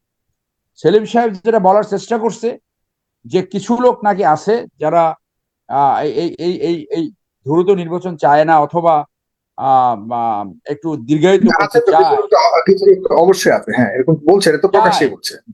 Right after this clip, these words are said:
Speaker 1: তো সেইটা হলো যে সে নিশ্চয়ই এটা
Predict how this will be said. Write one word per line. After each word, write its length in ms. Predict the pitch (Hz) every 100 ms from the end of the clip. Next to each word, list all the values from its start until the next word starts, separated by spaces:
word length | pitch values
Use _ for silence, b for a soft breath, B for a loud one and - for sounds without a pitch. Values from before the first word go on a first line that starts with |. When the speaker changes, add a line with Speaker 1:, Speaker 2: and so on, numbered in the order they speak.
| _ _ _ _ _ _ _ -
Speaker 1:
তো 320 | 208 208 - - _ _ _
সেইটা 360 | _ 196 202 220
হলো 460 | 247 247 185 - - _ _ _ _
যে 440 | 127 185 180 - _ _ _
সে 260 | _ 196 196
নিশ্চয়ই 540 | 190 - 226 247 240
এটা 380 | 208 226 214